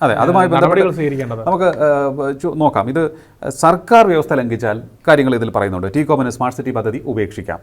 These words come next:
Speaker 1: അവർക്ക് ഈ പദ്ധതി ഉപേക്ഷിച്ച് പോകാം.
Speaker 2: അപ്പോൾ
Speaker 1: അങ്ങനെ
Speaker 2: നഷ്ടപരിഹാരം കൊടുക്കേണ്ടി വരും.
Speaker 1: അങ്ങനെയെങ്കിൽ ടീകോമിൻ്റെയും, ആ, അനുബന്ധ സ്ഥാപനങ്ങളുടെ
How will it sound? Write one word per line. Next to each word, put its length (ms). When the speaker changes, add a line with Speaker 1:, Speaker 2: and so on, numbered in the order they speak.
Speaker 1:
അവർക്ക് 200
ഈ 20
പദ്ധതി 260
ഉപേക്ഷിച്ച് 340
പോകാം. 280
Speaker 2:
അപ്പോൾ 380
Speaker 1:
അങ്ങനെ 180
Speaker 2:
നഷ്ടപരിഹാരം 360
കൊടുക്കേണ്ടി 320
വരും. 160
Speaker 1:
അങ്ങനെയെങ്കിൽ 580
ടീകോമിൻ്റെയും, 640
ആ, 140
അനുബന്ധ 360
സ്ഥാപനങ്ങളുടെ 600